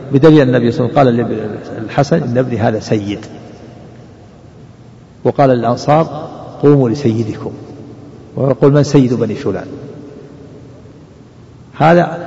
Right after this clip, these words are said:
إذا لم يواجه به الشخص فلا حرج في ذلك، إذا لم يواجه به الشخص،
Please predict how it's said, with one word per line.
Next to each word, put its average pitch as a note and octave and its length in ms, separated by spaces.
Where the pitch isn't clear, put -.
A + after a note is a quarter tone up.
إذا D3+ 200
لم D3 140
يواجه F3+ 280
به C3 200
الشخص - 520
فلا G3+ 120
حرج B2 240
في G#2 220
ذلك، F#2+ 260
إذا A#2 160
لم A#2+ 100
يواجه A#2+ 240
به G2 140
الشخص، - 420